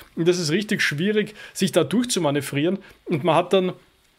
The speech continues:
mit sich selber ständig, äh, Konflikte. Ja? Also einerseits irgendwie das Thema voranzutreiben, einerseits was zu entscheiden, andererseits, äh, vernünftig über das Thema auch nachzudenken. Und man sollte da, glaub ich, diese, also man tut sich viel leichter,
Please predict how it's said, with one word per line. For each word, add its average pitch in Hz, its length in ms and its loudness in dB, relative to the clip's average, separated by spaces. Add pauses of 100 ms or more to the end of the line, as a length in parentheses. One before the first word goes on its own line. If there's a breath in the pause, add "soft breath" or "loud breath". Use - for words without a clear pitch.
(260)
mit 214 240 0
sich - 180 0
selber 190 480 2
ständig, 190 500 0
äh, 202 460 -4
Konflikte. 175 720 2
Ja? 156 200 4
Also 175 180 0
einerseits 185 520 0
irgendwie 170 200 -2
das 151 140 0
Thema 170 260 2
voranzutreiben, 180 680 0
einerseits 160 380 -2
was 151 140 0
zu - 80 -2
entscheiden, 180 580 0
andererseits, 170 540 -2 (340 loud breath)
äh, 214 400 -2 (140)
vernünftig 202 520 2
über 196 180 2
das 175 120 2
Thema 175 260 0
auch 143 160 0
nachzudenken. 165 1200 0 (320 loud breath)
Und 190 320 0
man 190 160 -2
sollte 180 320 2
da, 160 360 0
glaub 175 200 2
ich, - 180 -2 (340 loud breath)
diese, 180 320 2 (260)
also 175 180 0
man 175 180 4
tut 220 180 2
sich 170 120 0
viel 240 220 2
leichter, 185 560 2